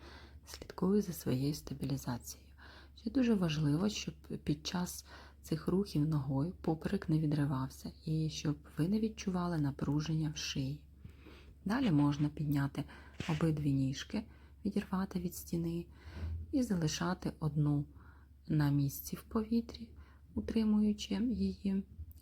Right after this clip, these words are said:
а іншу опускати, рухати нею до стіни. І так згинаємо, розгинаємо по черзі, е, нижні кінцівки в кульшових суглобах. При цьому, знову ж таки, контролюємо положення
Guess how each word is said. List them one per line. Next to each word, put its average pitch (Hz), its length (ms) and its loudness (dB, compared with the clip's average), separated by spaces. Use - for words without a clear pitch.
а 180 100 0
іншу 262 540 2
опускати, 190 800 0
рухати 175 500 0
нею 156 360 2
до 143 160 2
стіни. 131 520 -4
І 262 100 0
так 285 300 4
згинаємо, 165 720 2
розгинаємо 143 840 0
по 127 140 -2
черзі, - 480 -4
е, 147 360 -2
нижні 156 540 4
кінцівки 151 760 0
в 196 100 -2
кульшових 139 720 -2
суглобах. 147 800 -2
При 156 160 0
цьому, 156 460 0
знову 185 360 0
ж - 100 -8
таки, 185 260 -4
контролюємо 160 960 0
положення 156 720 -2